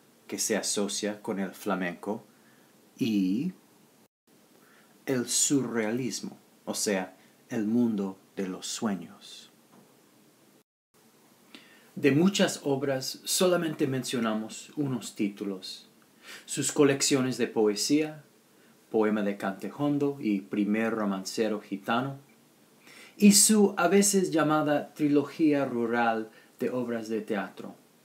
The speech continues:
Bodas de Sangre, Yerma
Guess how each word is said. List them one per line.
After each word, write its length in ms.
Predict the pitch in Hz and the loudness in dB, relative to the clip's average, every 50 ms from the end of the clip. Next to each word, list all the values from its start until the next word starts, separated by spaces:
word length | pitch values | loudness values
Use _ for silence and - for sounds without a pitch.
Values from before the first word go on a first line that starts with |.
| _ _ _ _ _ _ _ - | _ _ _ _ _ _ _ -8
Bodas 480 | 117 110 117 117 117 110 110 107 - - | 0 2 4 4 4 2 -2 -6 -6 -8
de 80 | 107 | -6
Sangre, 580 | 101 - - 135 135 139 135 147 139 139 139 135 - _ _ _ _ _ _ _ _ - | -6 -4 -2 -2 -4 -4 -4 -4 -6 -6 -8 -10 -16 _ _ _ _ _ _ _ _ -12
Yerma 560 | - 107 107 110 113 117 120 123 123 123 123 | -6 -2 0 0 0 0 -2 -4 -6 -6 -10